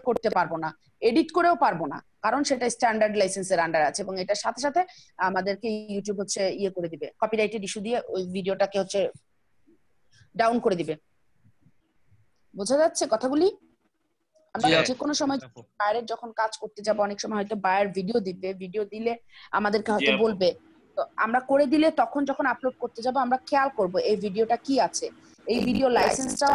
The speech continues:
Speaker 1: আমাদেরকে দিতে হবে যে ক্রিয়েট-, Creative Commons কিনা। Creative Commons মানে হচ্ছে, এ, standard video হচ্ছে যে ভিডিওটা সে একবার upload করলো, এটা যে কোনো video হতে পারে। Creative কমন্সটা হয় কি যে ধরেন, উম, আমি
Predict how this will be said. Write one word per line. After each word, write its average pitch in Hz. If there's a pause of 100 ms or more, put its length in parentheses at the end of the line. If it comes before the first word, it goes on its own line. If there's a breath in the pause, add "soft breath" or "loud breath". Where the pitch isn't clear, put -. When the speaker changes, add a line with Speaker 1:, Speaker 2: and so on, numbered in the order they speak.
Speaker 1:
আমাদেরকে 214
দিতে 190
হবে 147 (140)
যে 180 (120)
ক্রিয়েট-, 214 (500 soft breath)
Creative 269 (120)
Commons 185
কিনা। 170 (100)
Creative 320 (100)
Commons 294 (140)
মানে 240
হচ্ছে, 254 (500 soft breath)
এ, - (120)
standard 311
video 330
হচ্ছে 320
যে 247 (100)
ভিডিওটা 233
সে 247
একবার 208
upload 202 (100)
করলো, 185 (200)
এটা 233
যে 208
কোনো 208
video 202
হতে 185
পারে। 170 (120)
Creative 349 (100)
কমন্সটা 269
হয় 180
কি 349 (460 soft breath)
যে 233 (100)
ধরেন, 220 (160)
উম, 185 (220)
আমি 277